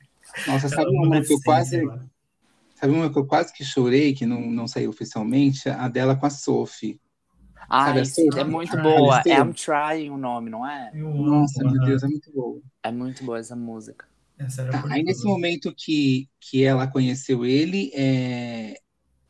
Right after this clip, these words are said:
Speaker 1: ele a levou pra, pra L A ou, ou ela se propôs aí? É, como que foi isso?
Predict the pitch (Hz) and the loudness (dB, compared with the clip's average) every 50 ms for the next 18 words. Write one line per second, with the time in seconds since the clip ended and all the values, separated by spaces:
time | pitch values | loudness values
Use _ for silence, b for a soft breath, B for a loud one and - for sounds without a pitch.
0 | _ _ - 131 143 160 170 175 165 160 151 - 147 143 135 139 135 135 127 123 | _ _ -6 -2 -2 -2 0 -2 -2 -4 -4 -2 0 2 2 2 2 2 -2 -4
1 | 123 123 - 127 117 117 113 110 110 107 104 101 101 - - - - _ _ _ | -4 -4 -6 -6 -4 -4 -4 -4 -4 -4 -6 -6 -8 -10 -12 -18 -20 _ _ _
2 | _ _ - 123 123 123 123 123 120 127 139 156 185 214 233 226 - - 151 147 | _ _ -8 -6 -6 -4 -4 -4 0 0 2 2 2 0 0 -2 -4 -4 -2 0
3 | 147 147 143 139 135 - - _ - 127 127 131 131 135 139 147 139 135 - 139 | 0 2 0 0 -4 -6 -12 _ -6 -2 0 0 2 2 2 0 -2 -4 -6 -4
4 | 135 139 135 135 - 131 131 131 127 127 127 123 123 123 120 127 139 156 165 165 | -2 -2 -2 -2 -2 -2 0 0 0 0 0 0 0 -2 0 0 -2 -2 -4 -6
5 | - 127 127 127 127 135 - - 135 147 147 135 - - 143 139 135 120 110 - | -6 -6 -6 -6 -6 -8 -4 -2 -2 -2 -2 -4 -6 -6 -4 -4 -4 -4 -6 -8
6 | - - - | -12 -16 -20